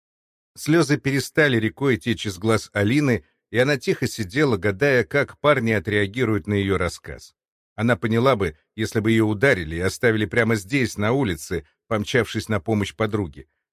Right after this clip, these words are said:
Она поняла бы, если бы они не захотели с ней больше общаться. Поняла бы,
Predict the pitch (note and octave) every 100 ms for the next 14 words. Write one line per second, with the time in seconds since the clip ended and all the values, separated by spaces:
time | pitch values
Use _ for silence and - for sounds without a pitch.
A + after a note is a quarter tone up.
0 | _ - D#3+ F#3 C#3+ B2 A2+ D#3 B2+ A2+
1 | B2 A#2+ G#2+ A2 A#2 B2+ A#2+ A2+ A2 G2
2 | C3+ A2+ - F#2+ G2+ G#2+ - E2+ - G#2+
3 | F2 - - _ _ _ A2+ A2 A#2 C3
4 | G#2 D#2+